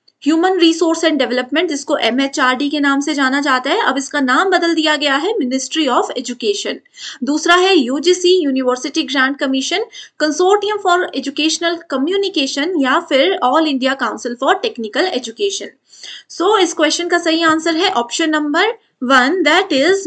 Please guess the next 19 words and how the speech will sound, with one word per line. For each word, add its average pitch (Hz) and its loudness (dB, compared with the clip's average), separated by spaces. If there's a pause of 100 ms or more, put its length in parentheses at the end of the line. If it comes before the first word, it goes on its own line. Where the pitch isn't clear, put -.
Ministry 285 0 (120)
of 302 -2
Human 311 0
Resource 269 -2
Development, 254 -2
जिसको 311 -2 (100)
अभी 262 0 (480)
Ministry 320 0
of 302 -4
Education 254 -4
एमओई 269 -2
का 262 0
नाम 254 -4
दिया 247 0
गया 208 -6 (100)
है। 185 -6 (1700)
नेक्स्ट 269 -2
क्वेश्चन 370 2
है, 285 0